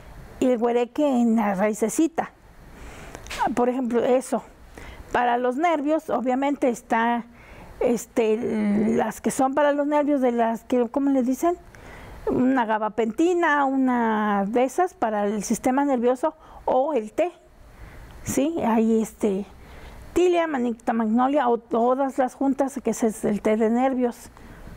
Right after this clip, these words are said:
nerviosismo, para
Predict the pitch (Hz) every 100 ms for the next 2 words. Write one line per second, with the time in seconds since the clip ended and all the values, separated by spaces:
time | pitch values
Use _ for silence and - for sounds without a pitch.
0 | - - 220 220 214 - 269 277 254 247
1 | 240 247 233 - - - - - - 220
2 | 220 220 214